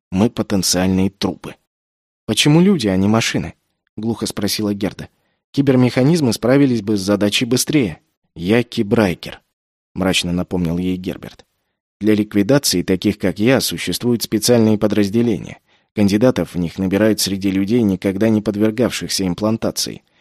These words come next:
Ликвидаторы или охотники на кибрайкеров не знают пощады.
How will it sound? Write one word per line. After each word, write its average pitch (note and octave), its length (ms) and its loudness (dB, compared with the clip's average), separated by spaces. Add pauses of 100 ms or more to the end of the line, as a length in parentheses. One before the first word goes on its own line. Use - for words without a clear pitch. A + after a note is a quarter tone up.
(240)
Ликвидаторы G2+ 720 0
или E2+ 220 -2
охотники G2+ 640 -2
на F#2+ 120 -2
кибрайкеров G2+ 680 -2
не G#2 100 2
знают A2+ 380 0
пощады. - 520 -2